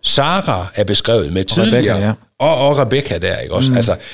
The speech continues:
Speaker 1: der er et eller andet med den fysiske skønhed der, ikke også?
Speaker 2: Jo.
Speaker 1: Og hey, et eller andet sted,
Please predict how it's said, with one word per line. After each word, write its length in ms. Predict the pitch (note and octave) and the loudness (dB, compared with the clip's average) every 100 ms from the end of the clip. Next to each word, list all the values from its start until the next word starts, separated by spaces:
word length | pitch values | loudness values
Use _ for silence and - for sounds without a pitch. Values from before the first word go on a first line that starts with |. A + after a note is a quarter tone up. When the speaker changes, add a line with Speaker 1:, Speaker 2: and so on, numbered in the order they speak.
| - | -4
Speaker 1:
der 60 | D3 | -2
er 260 | D3+ F3 F#3+ | 0 2 2
et 100 | E3 | 2
eller 200 | D3+ C#3 | 2 2
andet 220 | E3 C3 | 2 2
med 80 | C3+ | 2
den 120 | C#3 | 0
fysiske 540 | - F#3+ - G2+ - | 0 0 0 -2 -2
skønhed 460 | - C3 D#3 A#2+ E2 | -2 0 0 0 -2
der, 220 | E2 D#2+ | -4 -6
ikke 140 | - E2 | -6 -6
også? 220 | E2+ - _ _ _ _ _ - | -4 -6 _ _ _ _ _ -2
Speaker 2:
Jo. 120 | C#3+ | 0
Speaker 1:
Og 60 | G2+ | 2
hey, 200 | F3 C3 | 2 0
et 120 | - - | -2 -2
eller 260 | F#3 D#3+ | 0 2
andet 140 | C#3+ C#3 | 2 2
sted, 280 | A#2 A2 | 2 2